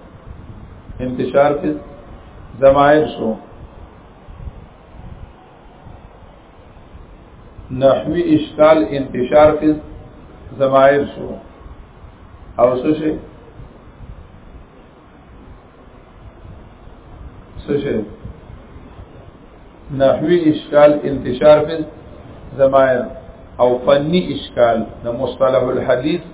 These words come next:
فنی اشکال، هغه چې کمدنو دا شو چې د شعیب سما د چا نه؟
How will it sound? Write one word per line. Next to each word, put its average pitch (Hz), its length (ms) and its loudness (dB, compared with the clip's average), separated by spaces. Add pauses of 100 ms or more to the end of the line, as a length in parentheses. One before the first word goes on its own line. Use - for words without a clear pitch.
فنی 143 320 0 (100)
اشکال، 120 480 0 (580)
هغه 135 280 2
چې 151 60 0 (100)
کمدنو 143 360 2
دا 139 220 4
شو 117 260 -4 (540)
چې 123 80 -10
د 123 100 0 (240)
شعیب 147 360 2 (140)
سما 143 300 0
د 143 180 0
چا 143 160 0
نه؟ 117 140 -6